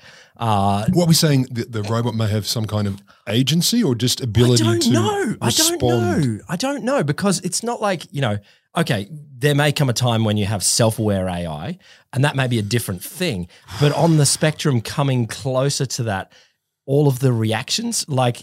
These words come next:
Speaker 1: if, if
Speaker 2: Yeah.
Speaker 1: part of what you're doing is, is getting the robot to feel something or, or mimic that feeling, what is it?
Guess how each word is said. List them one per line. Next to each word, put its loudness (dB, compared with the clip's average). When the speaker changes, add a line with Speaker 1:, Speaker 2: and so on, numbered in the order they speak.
Speaker 1:
if, -2
if -2
Speaker 2:
Yeah. 0
Speaker 1:
part 0
of -2
what 0
you're 2
doing 0
is, -2
is -4
getting 2
the 0
robot 0
to 0
feel -4
something -4
or, 0
or 0
mimic 2
that -4
feeling, -10
what 2
is 4
it? 0